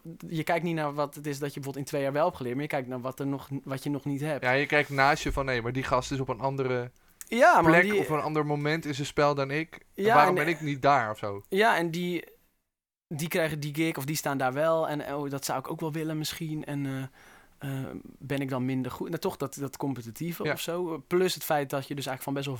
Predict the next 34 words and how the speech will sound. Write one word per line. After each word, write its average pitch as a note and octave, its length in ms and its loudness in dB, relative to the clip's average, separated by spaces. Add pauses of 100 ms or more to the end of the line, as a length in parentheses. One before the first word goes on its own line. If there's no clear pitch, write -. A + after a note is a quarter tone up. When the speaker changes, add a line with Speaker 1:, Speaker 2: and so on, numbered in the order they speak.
Speaker 1:
wel C#3 100 -2
ver C#3 160 -2
moet C3 200 -2
komen, B2+ 480 -2 (280)
gevoelsmatig. C3 840 -4
Van, C#3 140 -8
"Oké, B2+ 140 -8
ik A#2+ 200 -8
heb C3 120 -10
het B2 120 -8
net C3+ 200 -4
gehaald, A#2 420 -8 (400)
let's C#3 260 -4
go." D3+ 340 -4 (1120)
Ja, D#3+ 120 0
dat D#3 160 0
we-, D3+ 60 -8
zorgde D#3 300 -2
er D#3+ 60 4
op - 0 -
een D3+ 60 -2
gegeven D#3+ 220 -6
moment D#3 100 -2
ook E3 80 -4
wel E3 80 -2
voor D#3 160 0
dat D#3 80 -2
ik D3 80 -4
het D#3 100 -6
echt D#3 180 -6
niet D#3 120 0
meer D3 120 -2
leuk D3 220 0
vond. A#2 340 -10